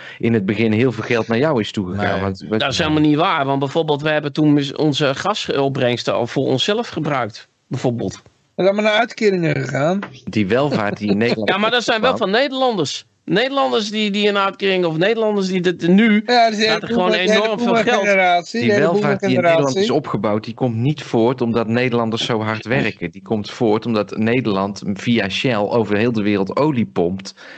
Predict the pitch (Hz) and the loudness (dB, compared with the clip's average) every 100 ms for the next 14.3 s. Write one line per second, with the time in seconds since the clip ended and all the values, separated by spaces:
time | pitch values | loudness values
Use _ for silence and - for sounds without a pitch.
0 | - - 107 95 127 110 117 143 127 90 | -10 -4 -2 0 0 2 0 0 -2 -4
1 | 92 127 - - _ - - 139 123 113 | -4 -6 -12 -20 _ -10 -6 -2 -2 -2
2 | - 104 - 170 - 110 98 135 160 110 | -2 -2 0 -2 -2 -2 0 2 0 0
3 | 90 76 - _ - _ _ - 110 - | -2 -4 -14 _ -20 _ _ -2 -2 0
4 | 110 110 - - - - _ 202 151 139 | -2 -2 -6 -16 -18 -20 _ -4 -2 0
5 | 165 233 196 147 175 160 160 160 139 160 | 2 2 2 0 0 -2 -4 -6 -2 -2
6 | 156 156 156 160 156 156 156 - 160 151 | -2 -2 -2 -2 0 -2 -2 -4 -2 0
7 | 156 117 135 147 147 151 135 - 131 147 | 0 0 0 2 2 0 0 -2 -4 -4
8 | 156 143 - 143 143 151 - 143 123 - | -8 -8 -4 -2 0 -2 -2 -4 -4 -2
9 | 160 147 127 110 139 185 - 175 175 139 | -2 -2 -6 -4 -4 -4 -8 -8 -4 -2
10 | 117 - 139 135 - 127 123 - 120 113 | -2 -2 -2 -2 -2 -2 -2 -2 -2 -2
11 | 113 135 151 156 120 113 151 160 190 175 | -2 0 0 0 -4 -2 0 0 -2 0
12 | 151 127 117 104 - - - - - 120 | 0 0 -4 -6 -8 -20 -20 -14 -4 0
13 | 117 120 120 120 113 117 120 123 120 113 | 0 0 0 0 0 0 0 0 -2 -4
14 | - 120 110 | -2 0 -2